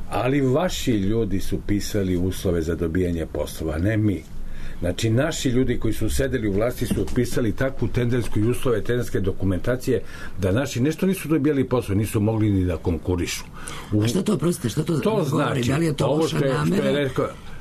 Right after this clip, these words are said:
Speaker 1: znači,
Speaker 2: Ili neznanje?
Speaker 1: razni profili mladi lavovi su sedeli i samo ih interesovalo kako će neko da se, da ih hvali sa strane i da će imati neki lični interes. Uopšte ih nije interesovalo kako će se završiti i ko će raditi,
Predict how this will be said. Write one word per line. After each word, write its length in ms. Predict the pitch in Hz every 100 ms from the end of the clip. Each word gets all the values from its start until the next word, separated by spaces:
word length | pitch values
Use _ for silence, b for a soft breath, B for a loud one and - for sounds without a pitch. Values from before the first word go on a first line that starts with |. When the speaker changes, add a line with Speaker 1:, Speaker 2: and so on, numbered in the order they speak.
| -
Speaker 1:
znači, 500 | 131 110 160 160 156
Speaker 2:
Ili 280 | 135 170 170
neznanje? 240 | 170 190 214
Speaker 1:
razni 360 | 156 175 165 -
profili 520 | 147 131 - 156 147
mladi 340 | 127 135 127 127
lavovi 440 | 120 127 120 110
su 200 | - 113
sedeli 520 | - 117 104 117 67 - B B B B B - 139
i 140 | 120
samo 360 | - 185 196 185
ih 180 | -
interesovalo 680 | 170 165 175 151 156 143 127
kako 380 | - 151 151 139
će 180 | 131 123
neko 320 | 135 - 127
da 140 | 110
se, 280 | - 113 98 B B B B
da 100 | 98
ih 120 | 120 -
hvali 420 | 131 139 123 104
sa 200 | - 92
strane 520 | - 135 185 180 160
i 80 | 143
da 200 | 123 139
će 140 | - 139
imati 260 | 135 131
neki 260 | 135 131 127
lični 340 | 127 120 123
interes. 460 | 135 175 156 131 -
Uopšte 540 | 123 131 190 - 160
ih 160 | 113 -
nije 120 | 147
interesovalo 520 | 147 156 135 135 120
kako 320 | 139 147 147
će 140 | 135 113
se 140 | 110
završiti 400 | 104 117 139 -
i 40 | 113
ko 200 | 139 131
će 180 | 120
raditi, 520 | 110 131 147 - 131